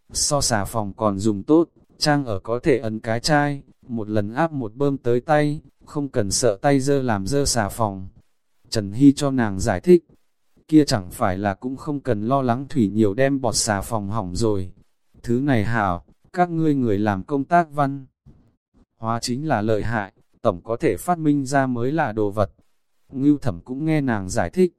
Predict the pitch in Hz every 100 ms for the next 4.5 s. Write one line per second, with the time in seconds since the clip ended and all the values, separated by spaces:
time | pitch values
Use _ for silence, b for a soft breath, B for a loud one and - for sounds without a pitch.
0 | _ _ - 127 117 117 120 139 135 117
1 | 117 131 131 _ - 156 165 147 123 -
2 | _ _ 143 135 147 143 196 170 139 117
3 | 120 87 110 135 - 143 139 117 120 117
4 | 127 135 151 139